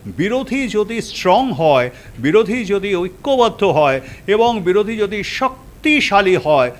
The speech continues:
তাহলে কিন্তু শাসক দলের চিন্তা থাকে বই কি। অর্থাৎ আমরা যেন তেন প্রকারেণ যা কিছু করব, এটা করে নিতে পারবো, এটা কিন্তু নয়। গত কয়েক মাস আগে একটা, আহ, মানে প্রেস মিট চলছিল,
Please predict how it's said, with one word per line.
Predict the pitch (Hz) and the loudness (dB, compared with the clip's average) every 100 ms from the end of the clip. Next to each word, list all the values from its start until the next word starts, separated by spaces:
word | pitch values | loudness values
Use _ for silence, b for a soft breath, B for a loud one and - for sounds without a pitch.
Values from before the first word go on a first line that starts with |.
| B - | B -10
তাহলে | 160 139 196 214 | -6 -6 -6 -6
কিন্তু | 202 175 202 254 | -8 -12 -12 -10
শাসক | 165 131 165 - | -8 -8 -10 -8
দলের | 143 175 175 - B - | -4 -2 -2 -4 B -10
চিন্তা | - 139 139 170 | -6 -6 -4 -4
থাকে | - - 202 254 | -4 -2 2 2
বই | 135 120 | 4 2
কি। | 107 113 - B B | -2 -10 -12 B B
অর্থাৎ | 190 214 294 269 247 | 0 2 2 2 2
আমরা | 165 180 196 196 135 | 0 0 2 2 2
যেন | 151 160 | -2 -2
তেন | 196 202 202 | -2 -2 -2
প্রকারেণ | 190 - 185 185 185 | -4 -4 -4 -4 -4
যা | 233 262 262 | -2 0 0
কিছু | 233 - 208 - | -4 -6 -8 4
করব, | 175 220 185 147 B B | 8 8 6 2 B B
এটা | 202 196 | -2 0
করে | 190 170 | 0 -2
নিতে | 170 180 | -2 -2
পারবো, | 175 233 285 | 0 0 0
এটা | 165 - | 2 2
কিন্তু | 160 127 131 | 0 -2 0
নয়। | 123 117 - B B 165 | 2 2 -2 B B 0
গত | 214 262 | 2 4
কয়েক | 277 247 254 | 4 4 4
মাস | 294 302 | 2 2
আগে | 285 | 2
একটা, | 320 202 - 233 | 2 2 2 2
আহ, | - 165 - 180 - 156 139 | 2 -2 -6 -10 -8 -8 -6
মানে | 135 120 117 113 127 - | -4 -4 -4 -4 -6 -2
প্রেস | 262 - | -2 -2
মিট | 202 | -2
চলছিল, | - 113 - 104 | -2 -4 -4 -10